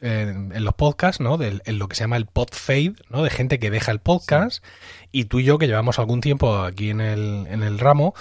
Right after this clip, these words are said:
Speaker 1: conocemos mucha gente que ha sido podcaster, ¿no? Y que ya no lo es. Ah, pero yo pienso que cuando llegas a cierto nivel de implicación, esto es muy difícil de, de salir de aquí, ¿no? De salir de esta, de esta necesidad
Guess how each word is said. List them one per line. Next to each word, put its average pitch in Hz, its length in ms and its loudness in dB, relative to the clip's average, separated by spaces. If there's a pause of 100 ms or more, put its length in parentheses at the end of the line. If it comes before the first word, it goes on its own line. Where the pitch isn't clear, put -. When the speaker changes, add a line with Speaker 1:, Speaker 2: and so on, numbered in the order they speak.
(200)
Speaker 1:
conocemos 117 340 0
mucha 123 320 2
gente 151 240 0
que 127 100 0
ha 120 100 4
sido 123 380 0
podcaster, 101 640 -4
¿no? 143 220 -2
Y 110 100 -6
que 98 100 -4
ya 110 140 2
no 113 80 0
lo 104 180 0
es. - 340 -4 (840)
Ah, 117 400 0
pero 120 220 2
yo 135 200 0
pienso 185 360 4
que 170 140 0
cuando 123 260 2
llegas 120 320 0
a 175 60 2
cierto 170 340 2
nivel 139 300 2
de 135 60 0
implicación, 120 840 0 (120)
esto - 340 -4
es 165 60 2
muy 220 180 6
difícil 110 560 0 (140)
de, 107 420 -2
de 107 200 -2
salir 104 260 -2
de 101 100 -2
aquí, 151 320 2
¿no? 120 180 0
De 156 120 0
salir 120 300 0
de 127 100 0
esta, 135 320 0 (480)
de 110 320 -8
esta - 180 0
necesidad 123 960 2